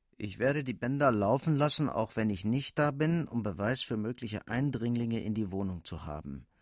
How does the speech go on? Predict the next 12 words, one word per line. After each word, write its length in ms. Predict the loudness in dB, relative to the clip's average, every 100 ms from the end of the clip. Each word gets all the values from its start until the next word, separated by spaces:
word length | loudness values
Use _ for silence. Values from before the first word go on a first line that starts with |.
| _ _ -20 -18 -6
Muss 200 | -4 -2
mich 180 | 0
jetzt 240 | 0 -2 0
noch 180 | 0 2
mehr 360 | 2 4 2
als 200 | 0 -4
bisher 460 | -6 -8 -2 2 2
f-" 220 | -2 -18 _ _ _ _ _ _ _ _ _ _ _ _ _ _ _ _ _ _ _ _ _ _ _ _ _ _ _ _ -14
Was 200 | -10 -4
heißt 260 | -4 -4 -8
das 180 | -10
da? 160 | -14 -18